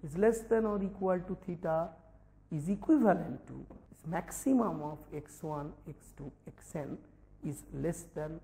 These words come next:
or equal to theta. So this is the joint P D F of x one, x two, x. Now see this figure. For n two, that is only x one and x two, we may visualize the sample space.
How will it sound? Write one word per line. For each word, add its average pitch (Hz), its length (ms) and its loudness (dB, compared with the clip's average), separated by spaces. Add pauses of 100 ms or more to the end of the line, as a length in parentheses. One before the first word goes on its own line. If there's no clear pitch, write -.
(140)
or 156 180 -10 (220)
equal 135 340 -10 (140)
to 381 80 -8 (140)
theta. - 180 -18 (340)
So - 80 6
this 233 240 4
is 208 240 -2 (260)
the 160 100 0
joint 156 500 -2
P 147 80 -6
D - 240 -6
F - 120 0 (360)
of 156 160 -8 (160)
x 139 240 -12
one, 123 200 -12 (120)
x - 180 -20
two, - 240 -6
x. - 160 -18 (220)
Now 285 80 4
see 277 320 8
this 185 240 2
figure. - 400 -6 (120)
For 233 340 8
n 285 360 8
two, 269 360 4 (300)
that 226 180 6
is - 400 -2
only 170 460 2
x - 320 -4
one 185 340 2 (240)
and 139 160 -4 (160)
x - 380 -6
two, 277 220 -2 (380)
we 285 140 8
may 269 260 8 (320)
visualize 180 960 10 (160)
the 160 100 -2
sample 180 440 4
space. - 640 -10